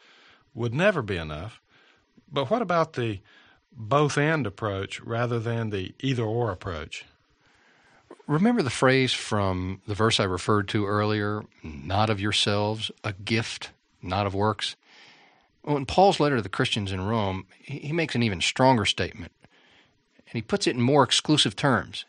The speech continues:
Speaker 2: He says something like, "The gift is given to the one who does not work for it." The idea is that it can't be a gift if we're doing something, anything, to earn it.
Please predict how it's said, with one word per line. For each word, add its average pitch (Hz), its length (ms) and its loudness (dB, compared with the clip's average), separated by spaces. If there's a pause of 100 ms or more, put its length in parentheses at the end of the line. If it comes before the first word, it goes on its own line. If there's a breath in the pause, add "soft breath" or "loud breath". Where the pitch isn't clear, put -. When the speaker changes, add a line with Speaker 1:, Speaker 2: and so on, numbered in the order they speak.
(100)
Speaker 2:
He - 60 -6
says 127 320 0 (760 soft breath)
something 143 360 -2
like, 120 180 0 (240)
"The 120 120 -4
gift 170 400 2
is 113 140 2
given 135 340 4
to - 140 0
the 113 120 4
one 127 260 2
who 110 200 2
does 98 360 0
not 113 460 -4
work 123 220 -2
for 90 240 -10
it." - 80 -14 (960 soft breath)
The 110 100 -6
idea 135 360 2
is 120 180 0
that 107 200 0 (300)
it - 100 -8
can't 151 240 0
be 120 120 -2
a 92 60 -4
gift 117 340 -2
if 104 160 -10
we're 98 80 -4
doing 131 260 -2
something, 104 500 -6 (420 soft breath)
anything, 110 680 -2
to 127 60 2
earn 143 200 6
it. - 200 0